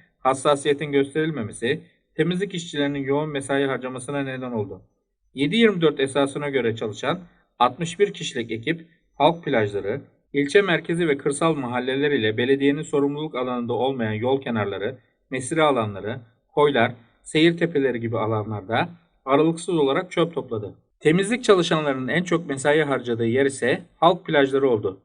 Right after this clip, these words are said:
Sabahın ilk saatlerinden gece geç saatlere kadar temizlik yapılan plajlarda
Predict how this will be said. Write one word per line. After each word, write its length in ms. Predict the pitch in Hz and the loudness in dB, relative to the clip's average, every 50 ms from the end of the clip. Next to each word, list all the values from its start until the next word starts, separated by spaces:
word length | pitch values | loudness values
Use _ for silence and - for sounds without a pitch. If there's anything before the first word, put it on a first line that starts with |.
| _ _ _ _ | _ _ _ _
Sabahın 420 | - - - 156 151 185 196 214 220 | -6 0 2 4 6 6 6 6 6
ilk 140 | 220 214 | 4 0
saatlerinden 640 | - - 180 160 147 - 139 131 127 123 123 135 135 | 2 2 4 4 4 2 -2 -4 -2 -2 -2 0 2
gece 240 | 131 139 139 147 151 | 4 4 4 4 4
geç 180 | 143 160 160 165 | 2 2 2 0
saatlere 440 | - 143 127 123 - 123 117 117 | 0 0 0 0 0 -2 -2 -2
kadar 300 | 120 - 107 113 110 113 | -2 -2 -2 -2 -2 -2
temizlik 380 | - 135 131 135 131 139 143 - | -2 -2 -2 -4 -6 -8 -6 -4
yapılan 340 | 139 123 - 117 110 104 - | -4 -4 -2 -4 -4 -4 -4
plajlarda 720 | - 117 113 107 101 104 107 104 101 - 110 131 175 180 | -4 -2 -2 -2 -2 -2 -2 -4 -2 0 0 0 0 0